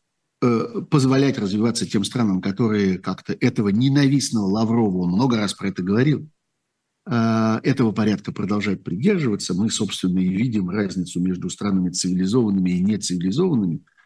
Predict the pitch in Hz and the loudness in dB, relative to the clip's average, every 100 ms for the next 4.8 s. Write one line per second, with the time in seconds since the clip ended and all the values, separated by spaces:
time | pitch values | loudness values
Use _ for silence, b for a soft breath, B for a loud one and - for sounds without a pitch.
0 | _ - 113 113 117 95 95 95 113 95 | _ -6 -2 0 0 0 -2 -2 -2 -2
1 | 90 87 139 120 101 - 95 - 123 - | -2 2 4 2 0 -4 -4 -2 -4 -2
2 | 92 95 117 113 95 95 98 - 82 87 | -2 0 0 0 -2 -2 -4 -4 -4 -4
3 | - - - - - 104 95 92 - 113 | -6 -10 -10 -10 -8 -6 -4 -4 0 0
4 | 160 151 92 101 110 147 147 - | 0 -2 -2 0 2 2 0 -4